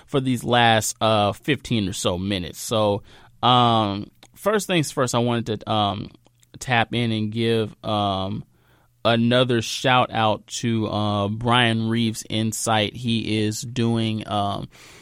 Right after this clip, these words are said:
he's got all of his relationship material for half off. He does, um, him and his, uh, girlfriend Sylvie, they do, uh, relationship coaching,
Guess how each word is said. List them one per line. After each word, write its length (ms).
he's 200
got 220
all 240
of 60
his 240
relationship 720
material 760
for 480
half 300
off. 260
He 300
does, 400
um, 420
him 400
and 320
his, 340
uh, 320
girlfriend 580
Sylvie, 460
they 200
do, 360
uh, 260
relationship 760
coaching, 520